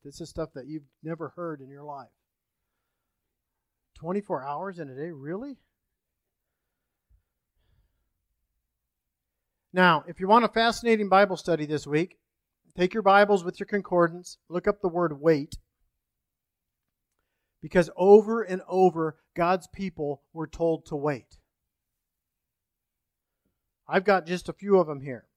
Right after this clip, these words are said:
The first one's out of Psalm twenty-seven fourteen. It says, "Wait for the Lord, be strong and take heart and wait for the Lord." Psalm thirty-seven seven, "Be still before the Lord and wait patiently for Him."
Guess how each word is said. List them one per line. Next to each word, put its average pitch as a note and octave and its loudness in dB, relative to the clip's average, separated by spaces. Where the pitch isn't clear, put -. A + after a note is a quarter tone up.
The D3 -16
first G#3 4
one's F3+ -2
out F#3 6
of D#3+ 0
Psalm F#3+ 0
twenty-seven F#3+ -2
fourteen. G3 -2
It F#3 -4
says, E3+ -2
"Wait G3+ 2
for G3+ 2
the F#3+ 2
Lord, F#3+ 4
be F3 0
strong G#3 2
and F3+ 0
take G3+ 2
heart G3+ 0
and E3 -4
wait G#3 4
for G#3 0
the G3+ 2
Lord." G3+ 6
Psalm G3 4
thirty-seven G#3 6
seven, F#3+ 0
"Be F#3+ -2
still B3 8
before A3+ 8
the G#3+ 2
Lord A3 6
and F3+ -4
wait G#3+ 2
patiently A#3 -4
for C#3+ -4
Him." B2 -14